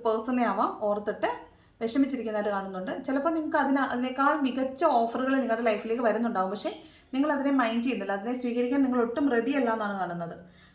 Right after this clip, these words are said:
കാരണം മുൻപ് നഷ്ടപ്പെട്ടു പോയത് നിങ്ങൾക്ക് അത്രത്തോളം പ്രിയപ്പെട്ടതായിരുന്നു. അപ്പോൾ അതിൻ്റെ ഓർമ്മകളിൽ നിങ്ങൾ ഇരിക്കുന്നു, അതിൻ്റെ ഡിസപ്പോയിൻമെൻറ്റിൽ, നിരാശയിൽ നിങ്ങൾ ഇരിക്കുന്നു എന്നാണ് കാണുന്നത്. ഓക്കെ, അത് തന്നെയാണ്, അതിൻ്റെ കണ്ടിന്യുവേഷനാണ് ഈ കാണുന്നത്. മൂൺ എനർജിയാണ്.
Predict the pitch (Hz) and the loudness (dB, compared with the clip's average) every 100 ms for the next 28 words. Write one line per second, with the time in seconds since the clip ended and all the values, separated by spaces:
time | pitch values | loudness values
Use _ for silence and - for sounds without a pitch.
0 | - 240 240 269 247 233 240 381 - 240 | 0 4 4 4 2 2 2 0 0 -4
1 | - 240 262 240 220 226 214 226 214 208 | -2 -2 0 0 0 0 -2 -4 -4 -2
2 | 226 226 269 240 214 214 233 233 196 180 | 2 4 4 2 0 0 -2 -2 0 -2
3 | 196 214 214 247 269 277 214 226 240 247 | -4 -4 0 2 2 4 2 2 0 0
4 | 269 247 214 220 214 202 214 202 202 - | 2 2 0 -2 -4 -6 -8 -8 -8 -10
5 | 208 226 220 202 233 - 233 226 220 208 | -8 -4 -4 -2 -4 -2 -2 -2 -4 -8
6 | 196 196 214 226 - 254 240 214 208 190 | -8 -4 -2 -2 -4 -2 -2 -2 -4 -6
7 | 202 202 202 220 - - - - - - | -6 -6 -4 -4 -6 -10 -20 -20 -20 -8
8 | - 180 180 180 - - - - - 277 | -6 -4 -6 -8 -12 -16 -20 -20 -12 -6
9 | 262 233 214 262 285 302 311 330 - 233 | -2 0 0 2 4 2 2 0 -2 0
10 | 262 311 247 247 262 285 277 240 233 208 | 2 2 2 0 0 0 0 0 0 -2
11 | 196 196 320 480 - 214 214 214 214 214 | -4 -2 -2 -4 -6 -4 -2 -2 -2 -2
12 | 220 208 | -4 -4